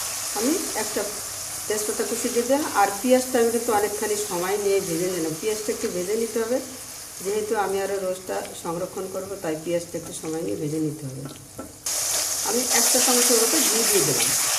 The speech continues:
এবার আমি দিয়ে দিচ্ছি দে-, দেড় টেবিল চামচ পরিমাণ বাদাম বাটা। আর বাদাম যদি আপনাদের না থাকে হাতের কাছে, তাহলে আপনারা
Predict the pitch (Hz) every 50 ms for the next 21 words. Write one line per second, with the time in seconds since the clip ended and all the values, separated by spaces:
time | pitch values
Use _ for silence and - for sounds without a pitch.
0 | - - - - - - - - - - - - - - - - - 240 226 247
1 | 247 240 240 247 240 240 240 240 233 233 226 - - 311 - - - - 220 214
2 | - - - - 233 226 226 - - 220 214 214 208 - 208 214 214 208 - 220
3 | 208 208 214 247 311 349 392 277 196 392 196 196 190 202 202 196 190 202 208 208
4 | 277 302 349 370 320 220 180 185 185 180 180 180 175 175 170 170 175 165 165 -
5 | 190 180 190 190 - 403 - - - - - 269 - 220 208 196 - 226 220 214
6 | 262 254 277 254 - 185 165 151 151 151 170 165 156